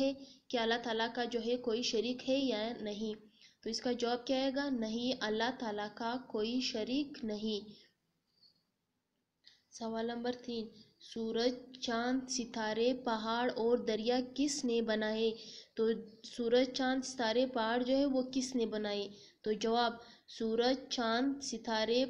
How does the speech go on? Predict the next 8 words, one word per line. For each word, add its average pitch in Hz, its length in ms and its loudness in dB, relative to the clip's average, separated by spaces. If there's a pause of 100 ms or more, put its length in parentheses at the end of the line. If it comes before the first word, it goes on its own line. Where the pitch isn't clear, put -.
पहाड़ 233 440 0
और 226 320 0
दरिया 226 380 0
अल्लाह 226 320 0
ताला 233 300 0
ने 285 220 0 (120)
बनाए 214 500 2 (380)
हैं। 226 180 4